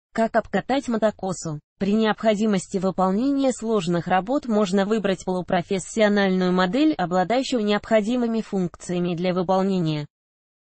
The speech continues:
сложных задач и необходимой компактностью для удобства в домашнем применении. Покос травы триммером. Главные характеристики – бензокос.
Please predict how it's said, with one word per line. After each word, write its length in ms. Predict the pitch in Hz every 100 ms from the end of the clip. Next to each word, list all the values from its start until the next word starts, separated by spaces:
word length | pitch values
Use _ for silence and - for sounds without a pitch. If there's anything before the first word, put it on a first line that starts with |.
| _
сложных 460 | - 220 262 262 233
задач 440 | 190 170 196 220 220
и 40 |
необходимой 680 | 190 180 - 208 190 190 170
компактностью 800 | 185 180 214 233 233 220 - 196
для 180 | 170 214
удобства 640 | 202 190 175 - 220 214
в 80 | 175
домашнем 480 | 180 185 220 208 196
применении. 680 | 180 170 165 156 151 151 - _ _ _
Покос 420 | 214 180 180 190 -
травы 360 | 196 190 202
триммером. 560 | - 180 175 190 175 165
Главные 400 | 196 247 233 208
характеристики – 880 | 202 190 - 214 285 - 233 247 -
бензокос. 680 | 196 202 190 170 165 -